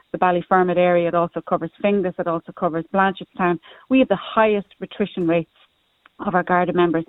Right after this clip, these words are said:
in that particular division. We've lost over fifty members last year alone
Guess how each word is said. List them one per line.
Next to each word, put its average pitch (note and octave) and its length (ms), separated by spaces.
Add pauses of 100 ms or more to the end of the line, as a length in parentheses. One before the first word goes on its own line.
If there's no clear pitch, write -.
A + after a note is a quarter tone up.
in F3 80
that D#3+ 180
particular F3+ 360
division. D#3+ 360 (180)
We've A#3 140
lost G3+ 320
over F3 180 (160)
fifty A#3 360
members F3 420 (180)
last F3+ 380
year E3+ 140
alone E3 360